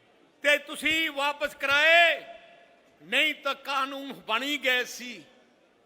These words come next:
ਮੈਂ ਇੱਕ ਹੋਰ ਗੱਲ ਕਹਿਣਾ ਚਾਹੁੰਦਾ, ਨੈਸ਼ਨਲ ਪਾਰਟੀ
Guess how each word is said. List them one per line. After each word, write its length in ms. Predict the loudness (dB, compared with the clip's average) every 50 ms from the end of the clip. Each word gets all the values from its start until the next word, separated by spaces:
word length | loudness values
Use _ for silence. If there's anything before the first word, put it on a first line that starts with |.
| _ _ _ _ _ _ _ _ _ _ _ _ -6
ਮੈਂ 220 | -2 0 0 0
ਇੱਕ 160 | -2 -4 -4
ਹੋਰ 260 | -2 2 4 4 4 2
ਗੱਲ 220 | 0 0 -2 -2
ਕਹਿਣਾ 300 | -2 -2 -2 -2 -2 -4
ਚਾਹੁੰਦਾ, 400 | -6 -6 -8 -10 -10 -10 -10 -12 -12 -16 -20 _ _ _ _ _ _ _ _ _ _ _ _ _ _ _ _ _ _ _ _ _ -20 -20
ਨੈਸ਼ਨਲ 800 | -10 0 4 6 6 6 6 4 2 -4 0 2 4 4 4 2
ਪਾਰਟੀ 840 | -2 -2 2 4 6 6 6 6 4 4 4 4 4 2 0 -6